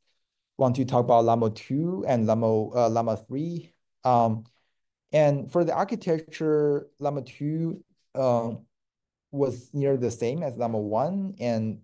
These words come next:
but instead for the training data, it has more tokens. So it has up to, um, two trillion tokens. And for the training, the training setup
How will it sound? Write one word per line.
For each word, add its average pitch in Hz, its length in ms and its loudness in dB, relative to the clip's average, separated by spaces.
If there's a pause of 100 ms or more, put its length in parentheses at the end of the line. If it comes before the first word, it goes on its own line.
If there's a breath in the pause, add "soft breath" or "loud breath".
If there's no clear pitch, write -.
(100)
but 113 280 0
instead 123 560 0
for 127 100 -4
the 117 80 -4
training 156 280 -4
data, 117 380 2
it 113 140 -8
has 110 320 -2
more 120 220 2
tokens. 113 680 -6
So 110 360 0 (580 soft breath)
it 123 140 2
has 113 280 6
up 113 180 4
to, 107 500 -2
um, 107 500 2
two 139 200 -2
trillion 117 320 -2
tokens. 151 800 -6 (140)
And 117 320 -2
for 123 160 0
the 120 160 0
training, 131 680 -4 (640)
the 123 180 2
training 160 360 0
setup 117 520 4